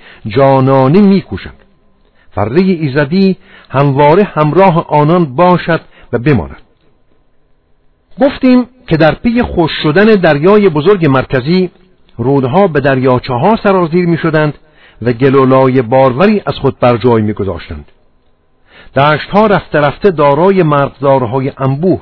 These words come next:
و گیاهان می‌شدند و جانوران دستآموز که همراه با مردمان می‌زیستند، به سوی دشت روی آوردند و در پی آنان انسان غارنشین نیز اندک اندک به دشت آمد.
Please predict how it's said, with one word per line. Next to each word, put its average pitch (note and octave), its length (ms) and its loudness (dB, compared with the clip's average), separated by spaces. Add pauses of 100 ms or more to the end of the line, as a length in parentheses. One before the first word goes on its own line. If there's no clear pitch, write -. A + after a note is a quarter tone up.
و C3+ 100 -2
گیاهان C#3 480 0
می‌شدند G3 520 0 (420)
و A2+ 60 -4
جانوران D#3 720 2
دستآموز E3+ 640 0 (280)
که D3 120 -4
همراه F3 540 2
با D#3 140 2
مردمان D#3 440 2
می‌زیستند، E3+ 640 0 (360)
به B2 100 -2
سوی C3 320 -2
دشت G3+ 440 0
روی F#3+ 220 0
آوردند E3+ 500 0 (420)
و A2+ 60 -4
در - 120 0
پی G#3 260 -2
آنان E3 520 0 (300)
انسان C3 540 0
غارنشین C3 800 0
نیز E3+ 200 0 (180)
اندک A#2+ 360 -4
اندک A2+ 360 -4
به C#3+ 80 -4
دشت A2+ 240 -4
آمد. - 200 -20